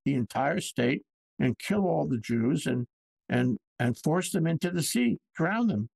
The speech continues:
murder them. Um, and, and Israel is, um, intimately acquainted with that possibility from the Holocaust. There are those people who would like to kill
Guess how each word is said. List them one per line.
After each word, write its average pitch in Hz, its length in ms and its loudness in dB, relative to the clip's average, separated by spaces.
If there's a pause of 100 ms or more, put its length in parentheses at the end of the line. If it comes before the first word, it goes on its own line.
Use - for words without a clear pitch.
(100)
murder 196 340 2
them. 117 220 -6 (600)
Um, 127 380 0
and, 143 260 0
and 135 200 2
Israel 180 420 2
is, 170 260 0
um, 165 520 2 (280)
intimately 170 640 2
acquainted 196 480 0
with 127 160 0
that 127 220 0 (460)
possibility 147 720 0
from 156 220 -2
the 143 100 0
Holocaust. - 680 -2 (500)
There 123 200 2
are 131 60 2
those 180 280 2
people 180 340 0
who 185 60 2
would 151 160 0
like 151 200 -2
to - 120 -2
kill 170 340 0